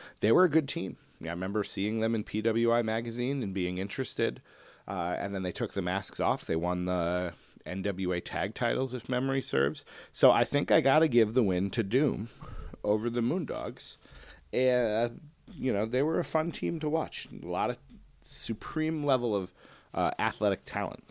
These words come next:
with the natural Butch Reed and Ron Simmons. All right, so we have Doom, and after Doom comes Eli Drake, A K A L A Knight. You hear that, Jeremy? L A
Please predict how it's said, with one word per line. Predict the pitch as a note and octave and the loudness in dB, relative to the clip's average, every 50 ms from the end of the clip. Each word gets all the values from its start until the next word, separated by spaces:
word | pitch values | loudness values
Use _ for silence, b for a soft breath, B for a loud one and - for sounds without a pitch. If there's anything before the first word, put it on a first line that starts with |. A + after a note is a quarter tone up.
| - - - - | -20 -18 -10 -6
with | F2 D#2+ - | -6 -6 -4
the | - F2 | -2 -2
natural | F2 F#2+ F#2 F2+ - - F2 E2 | 0 0 0 -2 -2 -4 -4 -4
Butch | D2+ E2+ E2+ - - - | -4 -4 -6 -6 -6 -6
Reed | F2+ F2+ F2 E2+ D#2 D#2+ D2+ | -4 -2 -2 -2 -2 -2 -4
and | D2+ C#2+ D2 - B B B B B B B B B | -6 -8 -10 -12 B B B B B B B B B
Ron | F#2 F2 E2 E2 D2+ | 0 2 2 2 0
Simmons. | - - - - F#2 - - - - - - _ _ _ _ _ _ _ _ _ - - B B B B B B | -4 -6 -6 -6 -8 -10 -14 -16 -16 -18 -18 _ _ _ _ _ _ _ _ _ -20 -20 B B B B B B
All | A#2 C3 | 6 8
right, | C3+ A2+ - - - - - - - | 8 8 6 2 -6 -16 -20 -20 -14
so | - - G#2 | -8 -6 -4
we | G2 G2 | 0 2
have | C3 B2+ C3 B2+ | 0 0 0 2
Doom, | A#2+ D3+ E3 F#3 G3 F#3+ | 2 4 4 4 4 4
and | F3 D3 | 4 4
after | D3 E3 D#3 - - C#3+ | 2 2 0 -2 -6 0
Doom | A#2+ C3+ D3 D3+ D#3 D#3+ F3 E3 - - | 2 4 4 6 4 2 0 -4 -6 -4
comes | - - C#3 B2+ B2+ B2+ C3 C3 C3+ - - _ B B B B B B B B B - | 0 4 4 6 4 4 2 0 -4 -6 -12 _ B B B B B B B B B -2
Eli | D#3 F3+ A3 A#3 A3 G3+ F#3 F#3 F3 | 0 2 6 8 8 8 8 8 6
Drake, | D3 B2 A2+ G#2+ F#2+ E2+ F2+ B2 - - - - | 4 2 2 2 2 2 2 0 -2 -4 -4 0
A | G#2+ C3 D#3 | 2 4 4
K | - - - C3+ A#2+ A#2 - - | 2 2 4 6 6 6 6 4
A | G2 G2+ F#2+ G2 - - | 2 2 2 0 0 0
L | - A2 A#2+ B2+ C#3 D3 - - | 0 2 4 4 4 4 2 2
A | - G#2 G2+ F#2 F2 | 2 2 2 4 2
Knight. | E2+ E2+ E2+ F2 F#2 G#2 G2+ F#2 E2+ F2 G#2+ - _ - - - B B B B B B B B B B B B B B B | 2 0 0 0 0 0 2 2 2 2 0 0 _ -8 -8 -8 B B B B B B B B B B B B B B B
You | - - | -18 -16
hear | - - - - C3 D3 D#3+ D#3+ | -14 -10 -4 0 2 4 4 4
that, | D#3 D#3+ D#3 D#3 - C3+ | 6 6 4 4 2 2
Jeremy? | - - D#3 D#3 D#3+ E3 E3 D#3+ D#3+ D#3+ D#3 D#3 D3 - - - - - | 0 2 4 4 4 4 4 4 2 2 0 -2 -4 -8 -14 -20 -12 -6
L | - A#2+ B2+ C3+ C#3 C#3+ D3 D3+ D#3 D3+ D#3 D#3 D3+ - B B B B B B B B B B - - - | -2 0 0 2 2 2 2 2 2 0 -2 -4 -6 -10 B B B B B B B B B B -8 0 2
A | A2+ A#2+ A#2+ A#2+ A#2+ A#2+ B2 B2+ C3 B2+ | 4 6 6 6 6 4 4 4 2 2